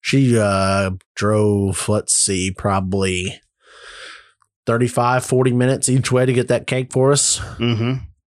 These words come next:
Speaker 1: from her favorite bakery.
Speaker 2: Really?
Speaker 1: Yep.
Speaker 2: Wow. That's why it was good.
Speaker 1: Local bakery.
Speaker 2: Really? Who was it?
Speaker 1: It was up in Gibson City. I don't
Speaker 2: Oh,
Speaker 1: know where it
Speaker 2: nice.
Speaker 1: was or who it is. I don't remember off the top of my head, but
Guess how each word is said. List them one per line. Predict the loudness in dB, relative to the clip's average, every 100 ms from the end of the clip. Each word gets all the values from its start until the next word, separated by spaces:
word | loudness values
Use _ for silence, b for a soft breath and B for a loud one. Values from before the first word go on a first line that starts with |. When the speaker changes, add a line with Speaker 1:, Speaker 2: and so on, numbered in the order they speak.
| _ _ -20 -8
Speaker 1:
from | -4 -2
her | 0 -2
favorite | -2 -2 0 -2 0
bakery. | -2 0 0 0 -2 B B B _ -12
Speaker 2:
Really? | -2 0 0 -2 -6 _
Speaker 1:
Yep. | -6 -6 _ _
Speaker 2:
Wow. | -10 -6 -6 -8 -12 -14 -4
That's | -2 0
why | -2
it |
was | -4
good. | -10 -14 -16 -8
Speaker 1:
Local | -2 -2 0 0
bakery. | 0 -2 -2 -2 -4 _ -6
Speaker 2:
Really? | -2 -2 -4 -16 _ _ _ -4
Who | -4
was | -4 -10
it? |
Speaker 1:
It | -14 -4
was | -4
up | -2
in | -4
Gibson | -6 -4 -4
City. | -2 -2 -2
I | -4
don't | -2
Speaker 2:
Oh, | -2
Speaker 1:
know |
where | -2
it | -4
Speaker 2:
nice. |
Speaker 1:
was | -4 -4 -6 -12 _ -8
or | -4
who | -2 -2
it |
is. | -2 -4 -4
I | -2
don't | -2
remember | -2 -2 -2
off | -4 -4
the |
top | -4
of |
my | -2
head, | -2 -2
but | -4 -4